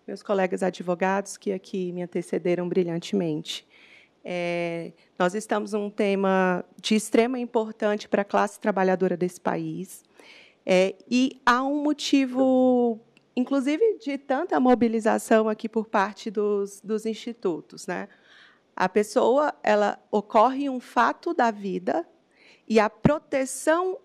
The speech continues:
à segura-, à seguridade social dela, ela é integral. Só que a gente não tem como ir lá e descobrir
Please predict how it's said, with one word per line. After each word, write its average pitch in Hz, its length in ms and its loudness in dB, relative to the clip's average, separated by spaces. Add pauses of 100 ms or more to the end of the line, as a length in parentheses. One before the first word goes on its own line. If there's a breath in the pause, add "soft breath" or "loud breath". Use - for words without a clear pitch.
(140)
à 247 280 -2
segura-, 226 520 -2
à 202 180 -4
seguridade 196 520 -6
social 185 360 -6
dela, 220 220 0
ela 226 120 -2
é - 20 -4
integral. 202 720 -6
Só - 220 -2
que - 100 0
a 440 40 2
gente 339 220 -4
não 320 140 -4
tem 311 180 -2
como 269 460 0
ir 233 60 -4
lá 233 180 4
e 254 60 -8
descobrir 226 520 -6